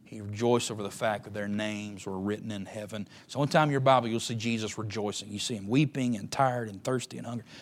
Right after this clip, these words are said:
But here he's rejoicing. He gets happy in the Lord.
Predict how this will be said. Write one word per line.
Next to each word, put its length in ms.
But 120
here 180
he's 220
rejoicing. 720
He 100
gets 240
happy 500
in 180
the 80
Lord. 380